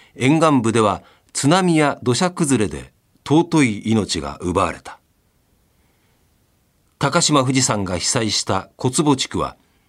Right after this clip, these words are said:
神奈川県逗子市の沿岸部に位置する小さな村。大きな揺れと次々と襲いかかる津波で、特に大きな被害を受けた。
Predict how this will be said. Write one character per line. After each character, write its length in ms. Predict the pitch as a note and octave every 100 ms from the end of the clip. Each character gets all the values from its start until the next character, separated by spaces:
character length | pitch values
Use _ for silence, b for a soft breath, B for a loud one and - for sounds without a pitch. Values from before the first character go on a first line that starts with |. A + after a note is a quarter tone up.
| _ _ _ _
神 200 | - D#3
奈 60 | F#3+
川 220 | F3 D#3+
県 420 | - F#2 E2 D#2 _ G#2+
逗 160 | A2+
子 160 | B2 G3
市 160 | -
の 140 | A2+ F2+
沿 180 | A2 C3
岸 220 | B2 G2
部 100 | F2+
に 160 | F2 -
位 80 | G#2+
置 100 | -
す 180 | -
る 180 | D2+ C#2 - -
小 320 | - F3 C#3
さ 200 | - A#2+
な 140 | D#2+
村。 380 | C2+ C#2+ D2 - _ _ _ _ _ _ _ _ _ _ _ -
大 280 | C3+ C#3+ C3
き 140 | A2+
な 160 | G#2+ F#2
揺 140 | F#2+
れ 120 | A2+
と 220 | A2+ F#2+ - _ _ _
次 260 | - C#3+ G3
々 240 | F3 D3+ C3
と 180 | B2+
襲 200 | B2+ E3+
い 60 | D#3
か 120 | D3+
か 120 | D3
る 140 | A2 F2+
津 180 | - B2+
波 220 | A#2+ G#2
で、 200 | F#2+ E2 b b b b
特 340 | - D#3+ F#3 D3
に 220 | A2+ A2
大 220 | C3 C3
き 160 | - F#2
な 100 | D#2+
被 220 | - A2+
害 240 | G2 D#2 D2
を 160 | C#2+ -
受 160 | D#2+
け 60 | -
た。 180 | -